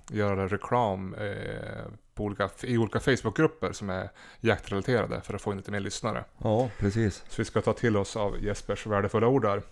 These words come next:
Speaker 1: Eh, det går ju såklart att mejla oss på jaktpodden at gmail punkt com och,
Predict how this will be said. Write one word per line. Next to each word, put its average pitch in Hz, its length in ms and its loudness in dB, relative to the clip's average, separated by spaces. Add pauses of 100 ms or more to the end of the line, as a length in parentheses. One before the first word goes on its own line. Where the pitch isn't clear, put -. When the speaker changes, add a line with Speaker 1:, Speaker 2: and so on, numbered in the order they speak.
(560)
Speaker 1:
Eh, 107 640 4
det 117 120 2
går 139 220 8
ju 123 80 8
såklart 117 420 0
att 110 100 0
mejla 110 300 4
oss 139 200 2
på 104 240 2
jaktpodden 104 600 0
at 98 120 -8
gmail 98 360 0
punkt 98 240 -4
com 156 360 2
och, - 260 -4